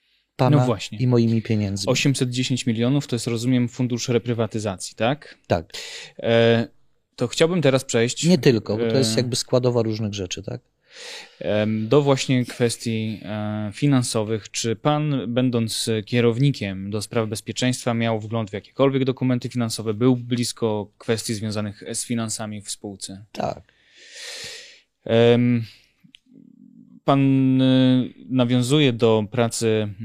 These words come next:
Speaker 2: redaktora Czuchnowskiego i ja, y, szanuję w pracy dziennikarskiej, e, ja nie rywalizuję na newsy przede wszystkim. E, natomiast tak się złożyło, że, mm, moi informatorzy, nie tylko pan,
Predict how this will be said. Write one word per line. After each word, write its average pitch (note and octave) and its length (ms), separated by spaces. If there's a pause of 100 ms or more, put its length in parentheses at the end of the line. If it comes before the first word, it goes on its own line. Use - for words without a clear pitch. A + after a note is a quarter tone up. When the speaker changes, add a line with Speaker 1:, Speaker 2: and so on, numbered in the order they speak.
Speaker 2:
redaktora A2+ 480
Czuchnowskiego A#2 720
i A2 140
ja, G#2+ 540 (520)
y, G#2 40
szanuję A2+ 1040
w - 200 (400)
pracy A#2 400
dziennikarskiej, A2 1200
e, G2+ 380 (120)
ja C3 240
nie C#3+ 120
rywalizuję B2+ 600
na A#2+ 100
newsy G2 580 (220)
przede G#2+ 260
wszystkim. C3 720 (640)
E, A2+ 600
natomiast D3 600
tak C3 140
się C#3+ 120
złożyło, C3 480
że, B2 220 (160)
mm, A#2 500 (840)
moi C3+ 360
informatorzy, A#2 640
nie A2+ 120
tylko B2+ 280
pan, G#2 420